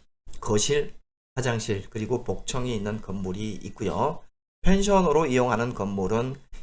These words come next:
일곱 동이 있습니다. 여섯 동은 원룸 형태로 싱크대, 화장실, 각종 집기들이 완벽하게 되어 있는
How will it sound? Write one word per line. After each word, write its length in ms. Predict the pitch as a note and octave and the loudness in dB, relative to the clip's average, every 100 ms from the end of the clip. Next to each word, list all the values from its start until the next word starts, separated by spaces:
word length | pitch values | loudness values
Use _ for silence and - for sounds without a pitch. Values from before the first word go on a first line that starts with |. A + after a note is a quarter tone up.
| - | -8
일곱 400 | C#3 E3 F3 - | 2 4 4 2
동이 300 | B2+ A2 A2+ | -2 -2 -2
있습니다. 640 | G#2+ - A#2 F#2+ F2+ F#2+ - | -4 -4 -2 -2 -2 -2 0
여섯 320 | G#2+ C3+ - | 0 0 0
동은 480 | B2 A#2 C3+ D3 A#2 | 0 2 0 0 0
원룸 380 | B2+ E3+ G3+ F3+ | 2 6 6 6
형태로 640 | D3+ C3 C3+ B2+ C3 C3 - - _ _ | 0 -2 0 2 2 -2 -8 -16 _ _
싱크대, 420 | - E3 - D#3+ | -4 -4 -2 0
화장실, 760 | C#3 G#2 G#2+ G#2 - C#3+ D#3 E3+ - _ _ | 0 0 0 -2 -2 0 -2 -4 -14 _ _
각종 440 | - - - D3+ C#3+ | -4 -2 0 -4 -4
집기들이 680 | - - - B2+ B2 G#2+ A#2+ | -6 -8 -10 -6 -4 -2 -2
완벽하게 720 | F2+ G2+ G2+ - - G2 G#2 | -2 -2 -4 -4 -6 -4 -2
되어 160 | G#2 G2 | -2 -2
있는 480 | F2 F2+ F#2+ D#3 | -2 -2 -2 -4